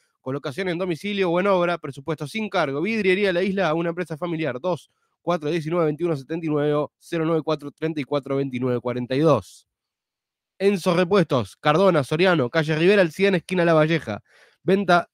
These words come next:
general de repuestos y productos automotrices, maquinaria agrícola y camiones. Teléfono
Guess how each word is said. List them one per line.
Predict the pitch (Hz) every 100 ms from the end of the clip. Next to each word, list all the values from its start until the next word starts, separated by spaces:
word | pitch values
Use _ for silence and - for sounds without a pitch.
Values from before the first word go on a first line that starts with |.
| _
general | 147 151 185 196 170 -
de |
repuestos | 139 147 202 190 196 170 _ _ _
y | 127
productos | 147 190 175 156
automotrices, | 151 151 156 165 123 110
maquinaria | 139 135 160 196 185
agrícola | 160 160 185 190 180
y | 156
camiones. | 151 151 120 107
Teléfono | 147 180 147 139 151